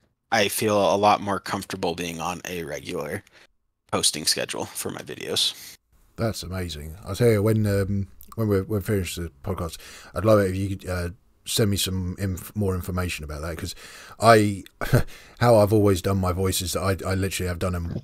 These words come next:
Speaker 2: one person at a time, like, as the conversation plays out. And it's probably one of the reasons why it, it takes as long as it has done for me in the past, like, to,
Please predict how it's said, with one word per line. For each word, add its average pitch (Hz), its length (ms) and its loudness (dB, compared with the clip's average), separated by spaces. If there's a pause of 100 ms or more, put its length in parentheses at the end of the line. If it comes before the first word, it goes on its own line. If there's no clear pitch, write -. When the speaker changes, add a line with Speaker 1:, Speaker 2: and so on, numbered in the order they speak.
Speaker 2:
one 92 600 -2
person 95 360 2
at 90 100 -4
a - 40 -4
time, 85 400 -4 (880)
like, 98 240 -2
as 101 240 0
the 107 80 -2
conversation 90 640 -2
plays 90 320 -4
out. 80 320 -8 (720)
And 90 100 -4
it's 87 100 -6
probably 95 220 0
one 98 300 -2
of 90 100 -2
the 87 60 -4
reasons 87 380 -4
why 87 200 -2
it, 82 220 -8
it 87 200 -10
takes - 320 -4
as - 200 -10
long 90 200 -2
as 85 100 -6
it 78 80 -8
has 90 260 -4
done 85 180 -8
for 87 120 -10
me 85 100 -8
in 80 100 -8
the 78 60 -12
past, 87 260 -8
like, 78 160 -10
to, 82 320 -8